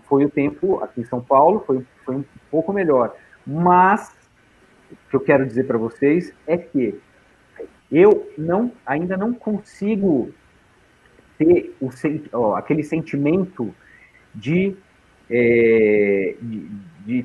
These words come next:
ter aquela maratona perfeita, de meia maratona, falar assim, "Cara, tá na mão a meia maratona", porque pra mim ainda eu tenho muita coisa pra alcançar dentro da meia maratona. Então, é uma distância que eu já cheguei lá?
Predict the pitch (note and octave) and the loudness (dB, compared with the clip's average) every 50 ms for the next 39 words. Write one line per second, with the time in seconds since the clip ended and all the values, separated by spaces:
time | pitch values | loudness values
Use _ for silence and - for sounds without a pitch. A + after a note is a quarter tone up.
0 | - _ - E3 E3+ F3+ F3 - F#3+ F#3 F#3 G3 G3 F#3+ F3+ F3+ - F#3+ F#3 F#3+ | -6 _ 0 2 2 2 2 2 2 4 6 6 4 4 4 2 4 4 4 4
1 | G#3 G3+ - - A#3+ C4 B3 - - G3 G3 G3+ G3+ F#3+ - C#3+ B2+ A#2+ A#2+ C#3 | 4 0 2 2 2 2 2 0 4 8 8 8 8 6 4 -2 -2 -2 0 0
2 | D#3+ E3 F#3 A3 G#3+ F#3+ F3 D#3 C3+ C3+ C3 - E3 F3+ G3+ F3+ E3 E3 - E3 | 2 4 6 6 6 6 6 4 4 2 0 0 0 2 2 2 0 -2 -2 -4
3 | D#3 - F3+ F3 - - F3+ E3 D#3+ - - F3 F3+ G3+ G#3 G3 F#3 F3+ F#3+ G#3 | -4 -4 -8 -6 0 2 2 2 2 2 2 2 4 4 4 4 4 2 4 4
4 | G3+ F3+ E3+ E3 D3 C#3 C#3+ C#3 C3 B2+ B2+ - - B2+ A#2 A2 A2 _ - D#3 | 4 4 2 2 0 0 0 0 -2 -2 -4 -6 -6 -8 -8 -8 -10 _ -10 -10
5 | D3+ - F#3+ F3+ - F#3+ F#3 F3+ F3+ G3 A3+ B3 A3 F#3+ F#3 G#3 A3 A3+ A3 F3+ | -6 -4 -4 -4 -2 -2 -2 -2 -2 -2 -2 -2 -2 -4 -4 -4 -2 0 0 2
6 | D#3 D3+ D3+ - G3 G#3+ G#3+ G3+ G3 G#3 A#3 C#4+ D4 - D4 C4+ - - - G3+ | 2 0 0 -2 -2 0 0 2 2 2 2 0 0 0 -2 -4 -2 2 4 4
7 | G#3 A3 A3 G#3+ G#3 - G#3 G3 - F3 D3+ - - C#3+ C3 C3 B2+ B2 B2 B2 | 6 6 4 2 0 -4 -4 -4 -2 -6 -6 -2 0 -2 0 0 -4 -6 -6 -4
8 | B2+ D3+ E3 D#3+ D3 D3 D3 C3+ B2 A#2 A2 G#2+ - _ - F#2 F2 E2 D#2+ _ | -2 -2 -2 0 2 0 2 0 0 -2 -4 -6 -6 _ -12 -12 -12 -12 -16 _
9 | _ _ - - - - - B2+ B2 C3 E3+ F3 - - E3+ G3+ A3+ G#3+ F3+ F3+ | _ _ -20 -20 -20 -14 -12 -10 -6 -4 -4 -2 -2 0 0 0 0 0 -2 -4
10 | - - E3 D3+ - C#3+ C3+ D3 C3+ C3+ C#3 C3 A2+ F2+ - - - B2+ A2 A#2+ | -4 -4 -4 -4 -4 -6 -2 -2 -2 0 0 0 -2 -2 -6 -8 -8 -6 -4 -2
11 | C3 C#3+ D3 C3+ G2 F2 - | 0 2 2 2 0 -2 -6